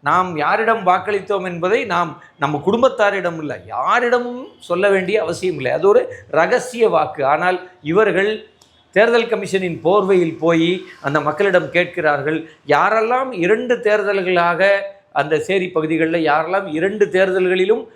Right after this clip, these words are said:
ஆம் ஆத்மிக்கு வாக்களித்ததாக சொன்னார்களோ, யாரெல்லாம் வருகிற தேர்தலிலும் நாங்கள் ஆம் ஆத்மிக்கு வாக்களிப்பதாக சொன்னார்களோ, அந்த வின்னிங் மார்ஜினாக இருக்கக்கூடிய ஒவ்வொரு பூத்துலையும், சில பூத்துகளில் பாதி ஓட்டை தூக்கியிருக்காங்க பூத்துலேருந்து.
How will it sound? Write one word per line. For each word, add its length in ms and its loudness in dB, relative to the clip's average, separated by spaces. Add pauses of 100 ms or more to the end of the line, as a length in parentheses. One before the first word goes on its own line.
(100)
ஆம் 260 2
ஆத்மிக்கு 440 0
வாக்களித்ததாக 800 0
சொன்னார்களோ, 600 -2 (260)
யாரெல்லாம் 540 2 (380)
வருகிற 380 4
தேர்தலிலும் 600 0
நாங்கள் 280 -4
ஆம் 300 0
ஆத்மிக்கு 400 -4
வாக்களிப்பதாக 600 0 (100)
சொன்னார்களோ, 480 -2 (220)
அந்த 240 2
வின்னிங் 460 -4
மார்ஜினாக 640 0
இருக்கக்கூடிய 600 0 (220)
ஒவ்வொரு 580 0 (100)
பூத்துலையும், 600 -2 (260)
சில 300 2
பூத்துகளில் 720 2
பாதி 400 2
ஓட்டை 300 -4
தூக்கியிருக்காங்க 540 -12 (100)
பூத்துலேருந்து. 480 -10